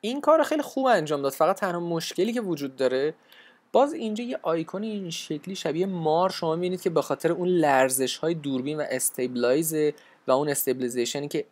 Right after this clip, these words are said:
ایجاد شده این آیکون مار رو اینجا اضافه می‌کنه. خب من اگه بیام توی کلیپ ادجاستمنت بهش بگم که دیگه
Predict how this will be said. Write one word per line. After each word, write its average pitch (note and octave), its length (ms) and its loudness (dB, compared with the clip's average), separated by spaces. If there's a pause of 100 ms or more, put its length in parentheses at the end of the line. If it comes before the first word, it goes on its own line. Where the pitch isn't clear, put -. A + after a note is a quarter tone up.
ایجاد B2+ 440 0
شده C3+ 280 -2
این C#3 180 -4
آیکون A#2+ 480 -4
مار A2+ 340 2
رو A2+ 120 -2
اینجا A2+ 200 -2
اضافه A2+ 280 -4
می‌کنه. A#2 320 -8 (520)
خب G#3 200 -4
من G3 140 -2
اگه F#3+ 120 -4
بیام F3+ 300 -6
توی D#3+ 420 -6
کلیپ - 240 -10
ادجاستمنت B2+ 760 -4 (280)
بهش D#3+ 240 0
بگم F#3+ 260 0
که G#3+ 100 -4
دیگه F3+ 200 -2